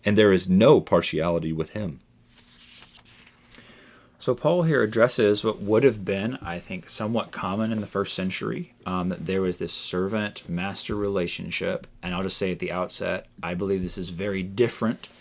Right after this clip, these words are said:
Speaker 2: than the slavery, um, that was racially based here in the United States over the course of the history of our country. Uh, people approach these passages and immediately like, "Wait, what?" You know,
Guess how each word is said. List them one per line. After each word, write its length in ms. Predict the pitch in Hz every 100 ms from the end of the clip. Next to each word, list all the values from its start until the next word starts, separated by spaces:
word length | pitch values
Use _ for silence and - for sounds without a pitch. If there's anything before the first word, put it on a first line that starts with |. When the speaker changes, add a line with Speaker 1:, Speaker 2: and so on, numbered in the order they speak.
| - - _
Speaker 2:
than 460 | 90 95 95 95 95
the 160 | 92 87
slavery, 800 | - 101 98 95 98 98 - _ -
um, 320 | 90 87 85
that 160 | 90 82
was 240 | 85 80 - _
racially 520 | 90 90 92 - 95
based 440 | 92 90 87 113 -
here 220 | 90 90
in 60 | 90
the 40 |
United 340 | 87 82 85 87
States 500 | - 87 95 - -
over 100 | 85
the 80 | 87
course 320 | 90 98 87
of 80 | -
the 160 | - 87 -
history 320 | 101 - 104
of 80 | 92
our 140 | 92
country. 520 | - 90 - 107 113 _ - - - -
Uh, 80 |
people 280 | - 113 98 -
approach 320 | - 107 -
these 140 | 98
passages 800 | - 104 92 - 92 98 95 98 85
and 220 | 95 90
immediately 420 | 90 95 101 87
like, 180 | 80 - -
"Wait, 180 | - -
what?" 680 | 127 - 151 160 156 143 123
You 100 | 110
know, 260 | 104 95